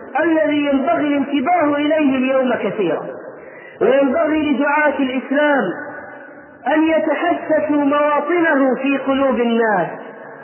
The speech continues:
ويزيلوا عن أعينهم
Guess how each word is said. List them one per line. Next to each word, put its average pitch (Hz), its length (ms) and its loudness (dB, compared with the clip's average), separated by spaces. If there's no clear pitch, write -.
ويزيلوا 262 1000 2
عن 233 500 0
أعينهم 254 920 2